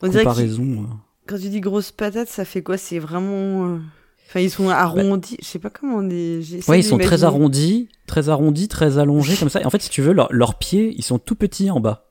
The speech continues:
Speaker 2: du corps, vous voyez ?
Speaker 1: Ah ouais, d'accord, donc c'est totalement disproportionné. Enfin bon.
Speaker 2: Ils ont des... c'est
Speaker 1: Je sais
Speaker 2: vraiment
Speaker 1: pas pourquoi là,
Speaker 2: cartoonesque.
Speaker 1: j'imagine un truc
Speaker 2: C'est
Speaker 1: un peu, tu sais, genre à la Wallace et Gromit, là, avec les grosses têtes et tout.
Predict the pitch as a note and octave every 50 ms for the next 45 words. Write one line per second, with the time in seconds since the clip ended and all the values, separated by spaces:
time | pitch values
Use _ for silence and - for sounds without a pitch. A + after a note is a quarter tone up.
0 | _ _ - C#3 A#2+ - - A#2 G#2 - - - _ - - A#2 A2 A#2 D3 D3+
1 | - _ _ _ _ _ - F3 G3+ G#3 G3+ F#3 E3 F3 E3 F3+ E3+ E3 D#3+ D3+
2 | - - - - - F#3+ F3+ F3 F3+ F#3+ F#3+ F#3 F3+ E3+ - - F3+ D#3 - D#3+
3 | D#3 - - - - - - D#3 D3 C#3+ D3 _ _ _ - A#2 A#2 A#2+ G#2+ -
4 | - - _ _ - - - - A2 G2+ G#2+ A3+ - D4+ - - E4 C#4+ B3+ C#4
5 | B3 G#3+ G#3+ A3+ A3+ A3 A3 G3+ A#3 B3+ A3+ - - - - A3+ F#3+ F#3 - A3+
6 | A3 - - - - A3 G#3 G#3 F#3 F3+ E3 E3+ E3+ E3+ F3 F3 F3+ F#3 F3+ -
7 | - G3 E3+ E3+ D#3+ E3 F#3+ F#3 F#3 G3+ G#3 - - F#3+ E3+ D#3+ D#3+ D#3 D#3 E3+
8 | E3 D3+ E3 E3 F3 E3+ - - _ - F#3+ F#3 F#3+ F#3 - F3 E3 E3 D#3 -
9 | - - F#3 F#3